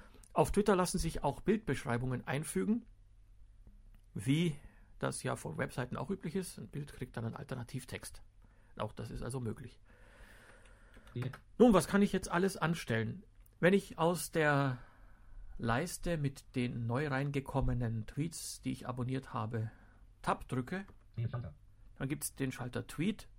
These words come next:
Speaker 1: Kurztaste wäre Steuerung N, da kann ich eine neue Nachricht schreiben, die darf bis zweihundertachtzig Zeichen lang sein oder mit einem Zusatzdienst verknüpft auch länger. Dann gibt's einen Link für den Empfänger,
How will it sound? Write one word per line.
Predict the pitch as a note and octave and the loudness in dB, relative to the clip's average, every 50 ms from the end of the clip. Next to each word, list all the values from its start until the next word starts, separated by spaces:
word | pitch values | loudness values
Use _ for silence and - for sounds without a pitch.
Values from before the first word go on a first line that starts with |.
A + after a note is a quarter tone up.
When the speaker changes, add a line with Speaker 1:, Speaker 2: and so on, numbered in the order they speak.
| - - - | -20 -20 -8
Speaker 1:
Kurztaste | - - D#3 C#3+ B2 - - B2 A#2 - - A#2+ | -2 0 2 2 2 0 -2 -2 -2 -2 -2 -2
wäre | A#2+ G#2+ G#2 G#2 | -2 -2 -2 -4
Steuerung | - - A#2 G#2+ G#2+ G#2 G#2+ - | -4 -2 0 0 2 0 0 -2
N, | - E3 G3 A3 G#3 - - - - - | 0 0 0 0 0 -4 -10 -18 -12 -8
da | - A#2 | -6 -6
kann | A#2 - B2 A#2+ | -4 -2 0 0
ich | B2 A#2+ | 0 0
eine | - A#2+ A2 | 0 0 2
neue | A2 G#2+ G2+ | 2 2 2
Nachricht | G2 A2+ C#3+ - G#3+ F#3+ - - | 0 0 -2 -2 -4 -6 -6 -6
schreiben, | - E3+ F3 F#3 G3 G3 F3+ - | -4 -4 -2 0 -2 -2 -2 -4
die | - - | -6 -6
darf | - A#2+ A#2 - | -6 -6 -6 -6
bis | - B2 - - | -8 -10 -8 -6
zweihundertachtzig | - A#2 A#2+ B2+ A#2+ A#2 A#2 A2+ - - - A2+ - | -4 -4 -2 -2 -4 -4 -6 -8 -8 -8 -10 -8 -6
Zeichen | - A#2+ A#2+ A2+ B2 A#2+ | -6 -6 -6 -4 -4 -4
lang | A2 A2+ D#3+ D#3+ | -2 -2 -2 0
sein | E3 E3+ E3+ E3+ - - - - - - - - | 0 0 0 -2 -4 -8 -16 -20 -20 -20 -6 2
oder | - D#3+ E3 F3+ D#3+ | 4 4 6 6 4
mit | D#3+ - | 2 2
einem | - C#3+ C3+ B2+ B2 | 2 2 2 2 2
Zusatzdienst | - E3 E3 E3 E3 E3 - - - D3 D3 D3+ - | 0 -2 -2 0 -2 -2 -4 -6 -8 -8 -8 -8 -8
verknüpft | - C3+ - - C3+ B2 - - - - | -8 -6 -4 -4 -4 -4 -6 -8 -10 -10
auch | B2 - - A#2+ | -10 -8 -6 -4
länger. | A2+ B2 C3+ D#3+ F3 F3+ - - - - - - - - - - | -2 0 0 0 0 -2 -4 -10 -18 -20 -20 -20 -20 -20 -14 -4
Dann | - C3 B2 A#2 | -2 0 0 2
gibt's | C3+ B2 - - | 0 -2 -2 -4
einen | - B2 A#2 A2 G#2+ G#2+ G#2+ | -2 0 0 2 2 2 4
Link | A2 B2+ E3 G3 F#3+ - - - - - - - - - - | 4 4 4 4 2 -2 -8 -16 -18 -20 -20 -20 -20 -20 -10
für | - - D3 | -6 -2 0
den | C#3 D3 C#3+ | 0 0 0
Empfänger, | C#3 C3+ B2 - C3+ C3 C3 C3 B2 | 0 -2 -2 -2 -2 0 0 -2 -4